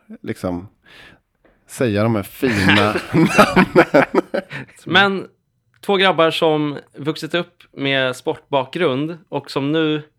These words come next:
Speaker 2: hittar tillbaka. Vi har ju aldrig sportat så här mycket som vi gör just nu.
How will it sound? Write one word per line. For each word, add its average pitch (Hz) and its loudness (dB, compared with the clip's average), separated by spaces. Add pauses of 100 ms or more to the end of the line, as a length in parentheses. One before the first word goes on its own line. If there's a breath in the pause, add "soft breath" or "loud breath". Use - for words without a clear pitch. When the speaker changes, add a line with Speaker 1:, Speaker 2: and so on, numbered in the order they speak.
(580)
Speaker 2:
hittar 160 -8
tillbaka. 160 -4 (580 soft breath)
Vi 147 -6
har 170 -2
ju 165 -2
aldrig 170 0
sportat - -6
så - -6
här 110 -4
mycket 110 -12
som 113 -14
vi 110 -6
gör 110 -8
just - -14
nu. 107 -18